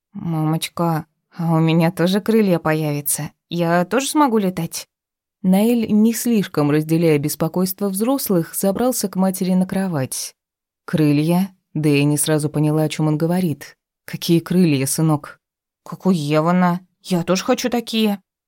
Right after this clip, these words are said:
И снова это «хочу». Вздрогнув, Дэя обняла сына и прижала к себе.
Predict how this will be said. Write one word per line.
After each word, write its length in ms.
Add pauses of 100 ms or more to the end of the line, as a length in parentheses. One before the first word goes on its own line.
(200)
И 140
снова 560
это 220
«хочу». 840 (440)
Вздрогнув, 640
Дэя 240
обняла 380
сына 360
и 40
прижала 440
к 80
себе. 440